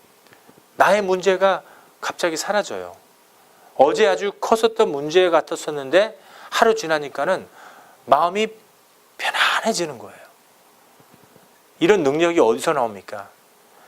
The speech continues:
하나님께서 여러분들에게 멜기세덱을 통해서 우리를 영적으로 공급한다는 거죠. 이 세상 영적 싸움에서 이길 수 있는 멜기세덱의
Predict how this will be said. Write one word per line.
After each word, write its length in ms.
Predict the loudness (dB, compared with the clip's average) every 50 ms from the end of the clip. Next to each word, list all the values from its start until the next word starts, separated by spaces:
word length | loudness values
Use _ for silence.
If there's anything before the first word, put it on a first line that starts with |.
| _ _ -20 -18 -8
하나님께서 760 | -4 -2 0 0 0 -2 -6 -6 -2 -2 0 0 2 0 0
여러분들에게 680 | 0 -2 -4 -6 -8 -8 -6 -4 -2 0 0 0 -2 -6 -14 _ _ _ -20 -20 -20 _
멜기세덱을 840 | 0 2 4 4 4 2 0 -2 0 0 0 0 0 0 0 -2 -2
통해서 600 | -4 -6 -6 -6 -4 -6 -4 -4 -4 -4 -4 -6 -12 -20 -20 -20 -20 -20 -20 _ 0
우리를 380 | 2 4 4 4 4 2 4
영적으로 480 | 2 2 0 0 -2 -2 -2 0 -2 -4
공급한다는 680 | -6 -8 -8 -8 -6 -4 -2 -2 -2 -2 -4 -6 -6 -8
거죠. 380 | -12 -12 -12 -14 -16 -18 -18 -20 _ _ _ _ _ -20 -20 -20 -20 -20 _ _ _ _
이 100 | -2 2
세상 400 | 2 4 4 4 4 2 2 2 2
영적 480 | 0 0 0 0 0 2 2 2 0
싸움에서 460 | 0 0 2 2 2 0 -2 -2 -2 -2
이길 320 | -2 -2 0 0 0 0
수 160 | 0 0 -2
있는 340 | -2 0 0 -2 -2 -2 -6 -16 -20 -20 -20 -20 -20 -20 -20 -20 -18 -2
멜기세덱의 1080 | 2 4 4 4 4 2 0 0 0 0 0 2 0 0 0 0 0 0 0 -2 -4